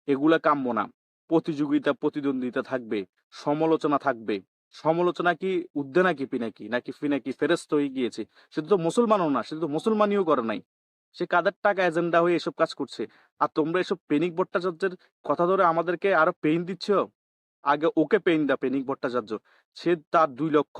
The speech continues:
তিন লক্ষ নাকি ট্রেন্ড লো-, ছেলে আছে সারা বাংলাদেশে, এসব বলতেছ। তার পক্ষে গোলাম মাওলা রনির মতো লোকে কথা বলে, আমি কোন হুনুর, এগুলা বলতেছ। গোলাম মাওলা রনি কথা বলে, কারণ গোলাম মাওলা রনি আওয়ামী লীগের কিছু সময় সে নিপীড়িত ছিল,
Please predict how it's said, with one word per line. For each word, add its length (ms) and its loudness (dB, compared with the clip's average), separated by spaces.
তিন 140 -2
লক্ষ 280 0
নাকি 220 0
ট্রেন্ড 420 -2
লো-, 200 0
ছেলে 260 0
আছে 260 2
সারা 200 4
বাংলাদেশে, 520 0
এসব 220 -4
বলতেছ। 360 -2
তার 160 4
পক্ষে 300 0
গোলাম 340 4
মাওলা 240 6
রনির 280 0
মতো 240 -4
লোকে 260 0
কথা 240 2
বলে, 220 2
আমি 240 0
কোন 240 0
হুনুর, 240 0
এগুলা 280 2
বলতেছ। 320 -2
গোলাম 300 4
মাওলা 280 6
রনি 260 4
কথা 260 2
বলে, 200 4
কারণ 160 2
গোলাম 320 2
মাওলা 220 4
রনি 200 0
আওয়ামী 380 2
লীগের 280 2
কিছু 220 -4
সময় 320 2
সে 160 0
নিপীড়িত 400 0
ছিল, 220 -2